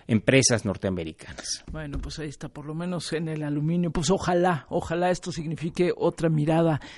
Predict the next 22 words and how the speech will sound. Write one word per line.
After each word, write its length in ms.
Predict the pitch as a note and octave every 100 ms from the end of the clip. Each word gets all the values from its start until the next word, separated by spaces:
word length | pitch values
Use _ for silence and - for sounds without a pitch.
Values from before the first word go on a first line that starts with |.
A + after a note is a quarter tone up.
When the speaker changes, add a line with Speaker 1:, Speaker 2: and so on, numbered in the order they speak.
| -
Speaker 2:
desde 300 | - E3+ D3
Estados 360 | D3+ - F3+ C#3+
Unidos. 280 | E3+ E3+ E3+
Nuestra 240 | G#3+ -
moneda, 340 | B3+ C#4 D#4 D4
querido 300 | C#4+ C#4+ C#4+
Enrique. 340 | C#4 C#4+ B3+ B3 - - - -
Speaker 1:
Pues, 200 | C#3 C3+ -
eh, 320 | C3 B2+ B2+ -
hoy 280 | G3+ A3+
es 160 | F#3 -
un 140 | F3+
día 260 | D#3 E3+ D#3
que 100 | -
está 600 | A#2 - C3+ C#3 B2+ G#2+ -
más 340 | A#2+ D#3 -
optimista 960 | C3 A#2+ C3 B2 F#3+ B3 - - G#3+ - - -
y 340 | - F3+ G#3 -
en 320 | D3+ C3 C#3+
este 340 | F#3+ F3+ - D3
momento 800 | C3 B2+ F3+ F3+ D#3 E3 D#3+ - - -
el 440 | - A#2 A2+ A2